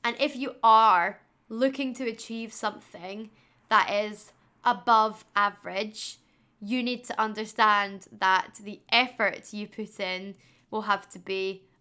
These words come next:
above average. If you want to deadlift double your body weight this year, going into the gym three times a week,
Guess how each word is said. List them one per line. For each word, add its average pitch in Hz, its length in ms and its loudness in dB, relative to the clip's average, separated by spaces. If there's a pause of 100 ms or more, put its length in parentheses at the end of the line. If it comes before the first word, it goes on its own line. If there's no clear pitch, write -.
above 180 520 -4 (180)
average. 180 680 -4 (360)
If 220 140 -4
you 262 200 2
want 240 300 0
to 208 360 -8 (880)
deadlift 269 680 0 (100)
double 269 280 4
your 233 180 -2
body 208 320 -4
weight 185 420 -8
this 214 300 -8
year, 190 520 -2 (1700)
going 285 300 6
into 277 220 -2
the 269 120 -2
gym 247 640 0 (840)
three 262 300 -2
times 240 360 0
a 233 60 -6
week, 208 540 -4